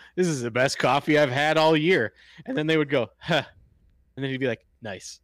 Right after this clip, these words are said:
They go to the next cubicle. <laughs> "This is the best coffee I've had all year."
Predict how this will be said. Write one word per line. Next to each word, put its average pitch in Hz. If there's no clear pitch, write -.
They 151
go 190
to 254
the 226
next 320
cubicle. 349
<laughs> 160
"This -
is 180
the 127
best 175
coffee 202
I've 175
had 202
all 208
year." 330